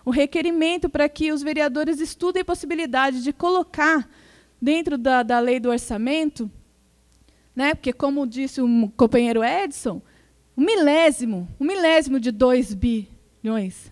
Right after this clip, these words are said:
é dois milhões, né, para salvar a vida das pessoas que estão tomando água contaminada. E eu tive até a, a, em reunião com a Dilma Sene da sabesp,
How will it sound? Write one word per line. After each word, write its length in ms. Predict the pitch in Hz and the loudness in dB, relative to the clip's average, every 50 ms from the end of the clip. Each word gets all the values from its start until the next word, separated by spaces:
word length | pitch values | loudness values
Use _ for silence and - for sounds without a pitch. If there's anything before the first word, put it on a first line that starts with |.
| - - | -10 -6
é 100 | 233 220 | -6 0
dois 260 | 208 262 277 285 302 | 4 4 4 4 4
milhões, 600 | 277 269 254 233 247 269 262 247 226 - - - _ _ _ _ _ _ _ _ _ | 4 2 2 2 0 0 -2 -2 -4 -6 -12 -20 _ _ _ _ _ _ _ _ _
né, 260 | 196 220 247 294 311 - - | -2 0 0 0 -2 0 2
para 140 | 247 240 | 4 4
salvar 420 | 262 - - 254 254 233 247 254 247 | 4 2 0 0 0 4 4 4 6
a 40 | 240 | 6
vida 240 | 233 262 220 254 | 4 2 0 0
das 140 | 240 254 - | 0 -2 -2
pessoas 280 | - 269 262 - 262 247 | -2 -4 -2 -2 -4 -2
que 20 | |
estão 140 | - 254 240 | -2 -2 0
tomando 500 | - 254 240 247 247 240 240 226 233 220 - - - - - | 2 2 4 4 4 2 2 2 0 -2 -6 -14 -20 -8 0
água 220 | - 220 226 233 | 2 4 4 4
contaminada. 880 | 226 262 240 240 254 226 226 226 220 220 220 226 254 294 330 349 381 - _ _ _ _ _ _ _ _ _ _ - | 4 2 2 2 2 2 2 2 2 2 2 4 4 2 2 0 -4 -6 _ _ _ _ _ _ _ _ _ _ -4
E 580 | 240 240 247 247 247 247 247 247 247 233 - - - _ _ _ _ _ | -2 0 2 2 2 2 2 2 0 0 -2 -6 -10 _ _ _ _ _
eu 140 | - 254 254 | 4 4 4
tive 340 | - - 311 320 320 277 294 | 4 0 -6 -6 -2 -2 -4
até 360 | 277 - - 294 285 302 294 | -4 -2 -2 0 0 2 2
a, 280 | 269 233 202 165 214 | 2 2 2 0 -2
a, 60 | 196 - _ _ _ _ _ _ | -2 -4 _ _ _ _ _ _
em 100 | 233 240 | 0 2
reunião 520 | 240 262 285 285 285 269 277 269 277 285 | 4 4 4 4 4 4 2 2 2 0
com 220 | 285 - 285 254 254 | 0 -2 -2 -2 0
a 60 | 247 | -2
Dilma 380 | 240 214 220 247 262 262 247 240 | -2 -2 -2 0 0 2 0 0
Sene 440 | 247 - - 285 285 294 277 262 | 0 0 0 2 2 2 2 0
da 120 | 240 233 233 | 0 -2 -4
sabesp, 800 | - - 247 214 202 220 240 269 294 311 - - - - 185 | -2 -4 -4 -4 -4 -4 -4 -2 -4 -6 -6 -10 -12 -12 -12